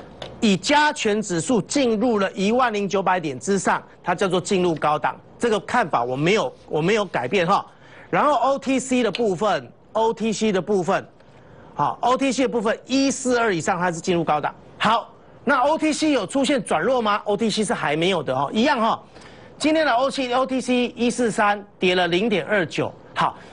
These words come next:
大盘有哦，大盘有出现转弱的迹象哦，但是还没有出现转空哦，还没有出现转空哦，是出现转弱哦。好，有叫做初步转弱，应该是这样讲，会比较清楚。那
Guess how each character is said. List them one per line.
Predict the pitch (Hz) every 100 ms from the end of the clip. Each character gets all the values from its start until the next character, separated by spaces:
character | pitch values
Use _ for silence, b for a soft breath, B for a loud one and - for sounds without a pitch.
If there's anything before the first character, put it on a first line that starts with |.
| B -
大 | 339 330
盘 | 233 208 226 233
有 | 196
哦， | 180 208 233
大 | 320 240
盘 | 226 226
有 | 170
出 | - 269
现 | 285
转 | 202 185 147
弱 | 226 277
的 | 190
迹 | - 233
象 | 269 220
哦， | 196 190 - - - -
但 | - 285
是 | 240
还 | 208 214
没 | 269
有 | 220
出 | 240
现 | 247 262 175
转 | 151 139
空 | 214 240 233
哦， | 202 180
还 | 214
没 | 247
有 | 254
出 | 254
现 | 247 220
转 | 127 135
空 | 196 202
哦， | 202
是 | 196 269
出 | 269
现 | 269 247
转 | 175 127
弱 | 220 262
哦。 | 202 190 185 B B B -
好， | 165
有 | 196 277
叫 | - 196
做 | 190 208
初 | - - 294 294
步 | 294 294 196
转 | - 127
弱， | 113 170 165
应 | 214 220
该 | 208
是 | 202
这 | 185
样 | 147
讲， | 123 - -
会 | 190
比 | 139
较 | 165
清 | - 170 165
楚。 | 135 - - B B B B B
那 | 233